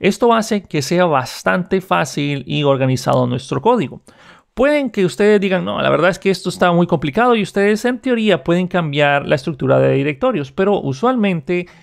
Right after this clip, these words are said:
ah, no sé, eh, la mayor parte de los backends que yo he creado en Nest no necesitan tener una estructura,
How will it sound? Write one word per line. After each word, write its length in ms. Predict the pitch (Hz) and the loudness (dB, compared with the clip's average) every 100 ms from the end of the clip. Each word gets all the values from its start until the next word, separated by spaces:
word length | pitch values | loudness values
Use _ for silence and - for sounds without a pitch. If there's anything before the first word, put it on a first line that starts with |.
| _ - - - | _ -20 -16 -4
ah, 440 | 151 160 160 139 156 | 0 2 2 0 -2
no 180 | 170 240 | -2 -2
sé, 380 | - 156 151 - | 0 0 0 -2
eh, 520 | - - - - - | -4 -4 -6 -8 -8
la 560 | - - 139 127 143 143 | -4 -4 -4 -4 0 2
mayor 220 | 160 196 | 2 2
parte 240 | 208 - | 0 2
de 100 | 196 | 2
los 180 | 165 117 | 2 2
backends 380 | 170 180 180 160 | 0 0 -4 -4
que 100 | 139 | -4
yo 100 | 151 | -2
he 20 | |
creado 400 | 165 160 160 165 | 0 2 4 2
en 140 | 160 | 0
Nest 260 | 170 185 - | -2 -2 -2
no 360 | 160 151 160 160 | -2 2 2 0
necesitan 800 | 160 170 - 165 135 147 139 135 | 0 -2 -2 -2 0 0 0 -4
tener 300 | 143 143 147 | -2 0 0
una 380 | 151 147 131 | 2 2 2
estructura, 800 | 131 - 135 - 147 147 135 120 | -2 -4 -6 -2 0 2 0 -4